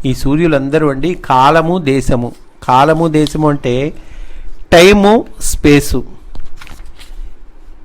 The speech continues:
వీటి సమ్మేళనంలో ఇమిడి ఉన్నాయండి. ఈ అంశమునే ఒక సింబల్ ఇచ్చారండి మనకి, ఒక ఎస్, దానిపైన టీ రాసిన సింబల్. ఈ అంశమునే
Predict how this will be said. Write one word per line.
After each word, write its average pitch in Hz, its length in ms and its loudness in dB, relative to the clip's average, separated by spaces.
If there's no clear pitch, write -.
వీటి 170 220 4
సమ్మేళనంలో 185 880 4
ఇమిడి 175 300 4
ఉన్నాయండి. 135 600 0
ఈ 143 140 2
అంశమునే 151 840 2
ఒక 151 380 6
సింబల్ 170 360 0
ఇచ్చారండి 147 420 -2
మనకి, 147 400 -6
ఒక 147 160 -4
ఎస్, 139 680 -2
దానిపైన 151 480 0
టీ 180 300 -6
రాసిన 143 340 0
సింబల్. 127 340 -8
ఈ 151 120 4
అంశమునే 160 840 2